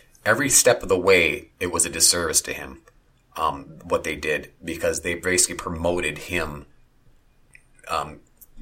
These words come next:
going, um, buying into his delusion and his, and his problem instead of treating him, which, as a mental illness, which is what it was. And he realized that recently. He said, "Yeah, it's a mental illness. It's a problem." And they,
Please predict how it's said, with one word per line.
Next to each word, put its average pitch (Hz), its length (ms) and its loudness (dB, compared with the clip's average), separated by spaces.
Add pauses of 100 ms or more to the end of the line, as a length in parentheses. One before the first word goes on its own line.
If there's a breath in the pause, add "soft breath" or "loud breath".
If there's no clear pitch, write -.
going, 87 300 -2
um, 67 420 -4 (640)
buying 90 280 2
into 82 240 -4
his 78 120 -6
delusion - 500 -8 (500 soft breath)
and 76 280 -4
his, 80 300 -2
and 78 180 -10
his 73 120 -6
problem 78 560 -2
instead 85 320 0
of - 80 -6
treating 80 440 -6
him, 69 240 -10
which, - 320 -6
as 82 160 -2
a 73 60 -4
mental 76 300 -6
illness, 82 300 -4
which 78 140 -8
is 76 120 -10
what 78 140 0
it 80 100 0
was. 76 400 0
And - 120 -14
he 80 220 -8 (160)
realized 82 460 -2
that - 140 -4
recently. 73 420 -8
He 82 120 -10
said, 78 240 -4
"Yeah, 87 260 -2
it's - 140 -6
a 85 40 0
mental 85 380 -6
illness. 82 340 -4
It's - 120 -8
a - 20 -14
problem." 80 540 -2 (320 loud breath)
And 82 140 -8
they, 76 260 -4